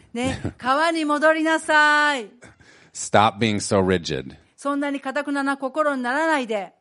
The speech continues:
Speaker 2: Let go of control and get back in the river.
Speaker 1: ですね。もうコントロールしようとすることをやめて、手を離して、川-、川の流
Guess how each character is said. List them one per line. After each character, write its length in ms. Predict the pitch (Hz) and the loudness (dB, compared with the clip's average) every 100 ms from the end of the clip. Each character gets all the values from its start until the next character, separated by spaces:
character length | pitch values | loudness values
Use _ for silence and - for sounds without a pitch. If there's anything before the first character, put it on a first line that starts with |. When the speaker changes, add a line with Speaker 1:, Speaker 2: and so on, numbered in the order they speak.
| _ | _
Speaker 2:
Let 340 | 92 95 107 110 | -2 0 0 2
go 160 | 117 120 | 4 4
of 140 | 113 | 2
control 600 | - 131 - 117 92 87 85 | -4 -4 -2 0 0 0 -4
and 80 | 92 | -4
get 160 | 87 - | -4 -2
back 280 | 87 82 90 | -4 -4 -10
in 60 | |
the 80 | 82 | -10
river. 380 | 78 76 71 67 | -6 -6 -8 -10
Speaker 1:
で 60 | |
す 60 | - | -12
ね。 140 | 240 269 | -10 -6
も 100 | 254 | -6
う 40 | 233 | -6
コ 140 | 294 | -6
ン 60 | 294 | -2
ト 80 | |
ロ 120 | 311 294 | 0 0
ー 20 | |
ル 80 | 262 | -2
し 160 | - | -4
よ 160 | 294 320 | 0 0
う 60 | |
と 140 | 311 262 | -2 -14
す 140 | - | -12
る 80 | 247 | -12
こ 120 | 240 | -10
と 80 | 247 | -6
を 80 | 233 | -4
や 140 | 220 | -4
め 100 | 247 | -4
て、 160 | 269 285 | -4 -4
手 140 | 330 | 2
を 100 | 320 | 2
離 280 | 269 254 294 | 2 -2 -4
し 60 | 294 | -6
て、 200 | 240 - - _ | -12 -12 -20 _
川-、 280 | - 294 302 | -6 -4 -4
川 280 | - 285 330 | -2 -2 0
の 100 | 339 | -2
流 120 | 339 | -2